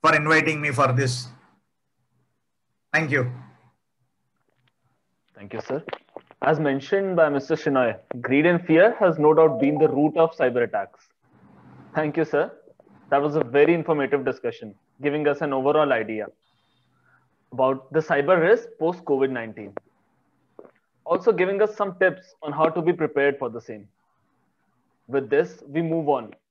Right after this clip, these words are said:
Speaker 2: to yet another promising session by Doctor Usha Nahar Reichardt. She is a P H D economics from Krannert Graduate School of Management, Purdue University.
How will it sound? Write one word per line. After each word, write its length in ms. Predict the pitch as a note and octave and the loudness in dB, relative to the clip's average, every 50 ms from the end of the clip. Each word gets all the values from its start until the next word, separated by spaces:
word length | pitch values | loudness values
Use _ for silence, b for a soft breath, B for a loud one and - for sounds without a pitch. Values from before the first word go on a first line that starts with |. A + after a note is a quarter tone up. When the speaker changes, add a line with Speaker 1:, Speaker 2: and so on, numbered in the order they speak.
| _ | _
Speaker 2:
to 60 | - D3 | -6 -6
yet 340 | D3 C3 C3 E3 F3 E3+ | -6 -2 -2 -2 -2 -2
another 300 | F3+ E3 D3 C#3+ C3 D#3 | -2 -4 -4 -4 -2 -2
promising 480 | E3 E3 D#3 C#3 C#3 D3 - D3+ C#3+ C#3 | -2 -2 -2 -4 -4 -6 -6 -8 -8 -8
session 380 | - C3+ A#2 - - A2+ G#2 - _ _ _ _ _ | -8 -10 -10 -10 -14 -18 -18 -20 _ _ _ _ _
by 120 | C3 C3+ C3+ | -8 -6 -6
Doctor 280 | C3+ C#3 C#3 - D#3+ - _ - | -6 -6 -6 -6 -8 -8 _ -8
Usha 340 | E3+ D#3 - - G3 F3 D#3 | -8 -6 -2 0 0 0 0
Nahar 360 | C#3+ C#3 C#3 C#3+ D3 C#3 B2+ | 0 -2 -4 -4 -4 -4 -4
Reichardt. 400 | A#2+ A#2 A2 - A#2+ A2 G2 - _ _ _ _ _ _ _ _ _ _ _ _ _ _ | -6 -8 -10 -10 -12 -12 -12 -14 _ _ _ _ _ _ _ _ _ _ _ _ _ _
She 180 | - - F3 F3+ | -10 -6 -4 -4
is 100 | E3 G3+ | -2 -2
a 60 | G#3 | -2
P 240 | G#3 - D3+ D#3 D#3+ | -4 -4 -4 -2 -2
H 180 | E3 D#3 - | -2 -4 -4
D 140 | - E3+ E3 | -4 -4 -4
economics 560 | D#3 - D3+ C3 B2 B2 B2 A#2 - _ _ _ _ _ _ _ _ - | -4 -4 -6 -8 -8 -10 -12 -14 -16 _ _ _ _ _ _ _ _ -10
from 160 | D3 C#3 C3+ | -8 -8 -8
Krannert 500 | - - D#3 C3+ C3+ C#3+ D#3 D#3 D#3 D#3 | -6 -6 -4 -4 -4 -2 -2 -2 -2 -2
Graduate 420 | D#3 B2 A#2+ B2 C#3 D3 D3 D3 | -2 -4 -4 -2 -2 -4 -4 -4
School 280 | - - - C#3 C3+ B2 | -6 -10 -6 -6 -4 -4
of 100 | B2+ - - | -4 -6 -6
Management, 440 | A#2+ A2+ A2 G#2+ - - G#2 G2 F2+ - _ - - _ _ _ _ _ | -10 -10 -12 -16 -18 -20 -20 -20 -20 -20 _ -20 -20 _ _ _ _ _
Purdue 260 | - C#3 C#3+ C#3+ D#3 D#3+ | -2 -2 0 0 0 -2
University. 720 | D#3 D3 C#3+ C3 B2+ A#2+ A#2 A2 - - - G#2 F2 | 0 0 -2 -2 -4 -6 -8 -10 -10 -12 -16 -16 -18